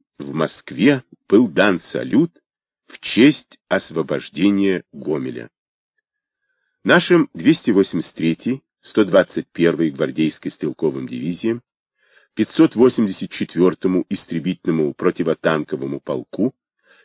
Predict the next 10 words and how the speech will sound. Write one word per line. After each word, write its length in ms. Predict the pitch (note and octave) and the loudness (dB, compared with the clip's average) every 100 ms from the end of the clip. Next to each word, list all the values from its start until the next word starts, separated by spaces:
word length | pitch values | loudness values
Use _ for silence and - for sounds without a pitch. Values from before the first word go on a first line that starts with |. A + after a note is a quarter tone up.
| - | -6
и 80 | - | -2
двести 400 | E3+ B3+ - - | 4 4 2 0
девяносто 460 | F#2+ G#2 G2 F#2+ | 4 4 2 -2
пятому 580 | - F2+ F2 G2+ G#2 G#2 | 2 2 4 0 0 -2
артиллерийскому 840 | - F2 - C#2+ C#2 D#2+ - A#2 A2+ | -2 -2 -2 -6 -6 -8 -6 -6 -2
полку 480 | A#2+ A#2 - C3 - _ _ _ _ _ | -4 -4 -2 -4 -4 _ _ _ _ _
было 240 | C#3 F3+ | 4 6
присвоено 640 | - A2 - G#2 A2+ G#2 F2 | 4 -2 2 6 6 6 4
наименование 880 | D#2 C#2+ C2+ B1+ G#2 C#3+ C3+ B2+ B2 _ | 2 0 -2 2 2 2 0 -4 -4 _
Гомельских. 800 | - E3+ D3+ B2 - - - | -8 -4 -4 -6 -14 -16 -18